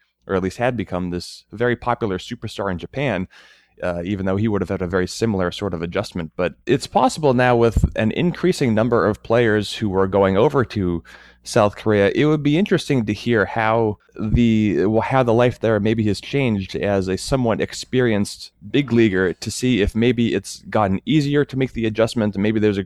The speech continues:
a better support system, or maybe it's exactly as daunting as it seems. But maybe this should be a really good experience for Jeff Manship, because you, in, in the major leagues, you get so accustomed to these players from other countries who just have to come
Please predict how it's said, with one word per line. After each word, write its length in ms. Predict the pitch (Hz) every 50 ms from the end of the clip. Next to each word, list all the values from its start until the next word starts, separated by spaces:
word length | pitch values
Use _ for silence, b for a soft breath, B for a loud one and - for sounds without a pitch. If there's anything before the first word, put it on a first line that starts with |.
| - - -
a 100 | - 98
better 260 | 95 98 98 95 92
support 440 | 92 - - - - - 117 - -
system, 360 | - - 110 - - 117 113 98
or 120 | 104 123
maybe 260 | 131 147 208 226 208 151
it's 120 | 127 -
exactly 500 | 123 113 - 131 123 135 - - 123 113
as 120 | 110 104
daunting 420 | 95 92 110 110 110 104 107 101 98
as 160 | 92 90 85
it 220 | 90 85 - -
seems. 400 | - - 147 170 151 120 110 101
But 180 | 101 104 104 90
maybe 480 | 101 120 156 202 202 190 180 160 127 -
this 200 | 151 151 196 214
should 180 | - 320 294 262
be 120 | 269 254
a 40 | 226
really 220 | 208 196 196 185
good 120 | 175 175 151
experience 440 | 131 - - - 160 196 185 147 123
for 140 | - 123 110
Jeff 240 | 104 110 104 98
Manship, 480 | - 104 101 98 98 95 - 104 101 -
because 400 | - 117 - - 107 104 101 104
you, 480 | 107 120 127 127 127 127 120 110 - - _ B B B B B B B B _ _ _ _ _ _
in, 160 | - 180 196
in 300 | - - 147 196 226 226
the 440 | 214 226 220 190 170 151 131 101 - - - - _ _ _
major 360 | 113 127 139 147 127 117 117
leagues, 500 | 123 160 180 139 110 107 110 101 - -
you 140 | 120 123 120
get 220 | 110 120 95 -
so 240 | - - - 165 165
accustomed 720 | 143 - - 147 143 - - 123 107 104 98 98 - _
to 380 | - - 123 117 110 104 104 101
these 440 | 95 104 113 113 110 104 98 98 -
players 360 | - - 123 127 127 120 110
from 140 | - 120 113
other 140 | 107 113 107
countries 360 | - 107 104 - 113 98 -
who 100 | - 101
just 180 | 98 98 -
have 120 | - 120 -
to 60 | -
come 380 | 117 - - 113 107 101 98 95